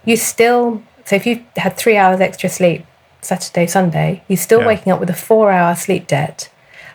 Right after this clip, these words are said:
Speaker 1: But also, you're now going back in time because you've got to get up earlier. So it's like jet lag.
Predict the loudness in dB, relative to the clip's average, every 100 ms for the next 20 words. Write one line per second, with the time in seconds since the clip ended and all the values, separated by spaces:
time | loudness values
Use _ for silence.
0 | 2 4 4 2 2 2 2 2 2 2
1 | 0 0 0 0 0 0 -2 -4 -6 -6
2 | -2 0 2 2 2 0 -4 -2 -2 -4
3 | -6 _ _ -4 2 2 2 0 2 0
4 | 0 -4 -6 -10